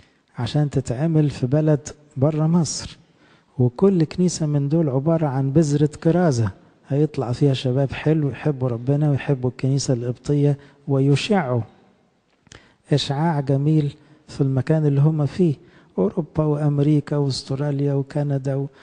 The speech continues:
وأفريقيا وأمريكا اللاتينية وبلاد ما كناش نسمع حتى بيها، نفاجأ إن ليها كنيسة قبطية.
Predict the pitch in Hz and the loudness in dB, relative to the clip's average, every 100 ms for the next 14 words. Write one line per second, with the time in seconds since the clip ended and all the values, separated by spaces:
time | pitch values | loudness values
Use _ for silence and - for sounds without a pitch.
0 | - - _ 180 175 156 - 170 160 165 | -20 -20 _ -2 2 0 2 -2 0 -2
1 | 160 160 151 151 147 151 160 156 156 143 | 0 2 0 0 0 2 2 2 2 2
2 | 147 139 143 135 151 143 143 139 143 139 | 2 2 2 2 2 2 2 0 -2 -4
3 | 156 151 185 175 160 143 160 151 156 - | -2 0 0 2 0 0 0 2 0 0
4 | 151 - 139 - 151 - - 135 139 139 | -4 -4 -8 -6 -8 -6 -4 0 2 0
5 | 131 - _ - 135 156 156 143 135 131 | -2 -12 _ -2 0 2 0 0 -2 0
6 | 135 143 131 - 147 131 117 120 - 147 | 0 2 0 0 0 0 -4 -6 -4 -2
7 | 135 127 | 0 0